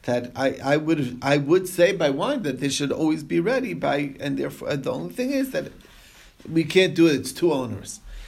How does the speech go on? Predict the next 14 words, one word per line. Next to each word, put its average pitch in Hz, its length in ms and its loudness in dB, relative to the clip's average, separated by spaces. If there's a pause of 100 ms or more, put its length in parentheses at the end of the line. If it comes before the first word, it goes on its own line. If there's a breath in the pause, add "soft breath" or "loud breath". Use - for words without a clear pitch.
(140 loud breath)
So, 127 360 4
um, 123 480 2
so, 123 320 -2
uh, 110 240 -4
and, 123 340 -4
uh, 127 260 2
on 143 120 -2
that 151 240 2
basis, 143 500 2
uh, 131 240 2
Kohanim 151 380 2
are 131 80 2
drinking 127 440 -2
wine. 123 280 -2